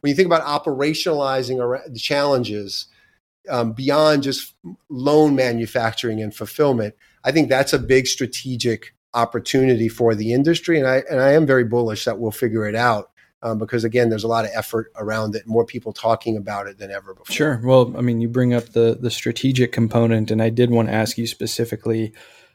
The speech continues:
Speaker 2: about one of the recently announced strategic partnerships that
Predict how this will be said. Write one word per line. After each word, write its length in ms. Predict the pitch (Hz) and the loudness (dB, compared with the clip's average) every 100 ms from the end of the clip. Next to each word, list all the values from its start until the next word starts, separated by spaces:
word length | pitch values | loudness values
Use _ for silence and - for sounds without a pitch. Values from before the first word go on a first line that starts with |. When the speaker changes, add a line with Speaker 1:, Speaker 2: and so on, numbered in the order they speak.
| _ | _
Speaker 2:
about 480 | 117 117 120 120 120 | 0 2 4 4 2
one 240 | 123 123 | 0 0
of 140 | 120 117 | 0 0
the 380 | 120 117 117 | -2 0 0
recently 520 | 113 135 190 190 160 139 | 0 2 2 2 4 4
announced 320 | 127 117 110 | 4 2 0
strategic 520 | - 113 117 117 - | -4 -2 -2 -2 0
partnerships 680 | 117 110 107 - 113 - - | 2 2 -2 -2 -4 -4 -2
that 240 | 110 107 | -2 -2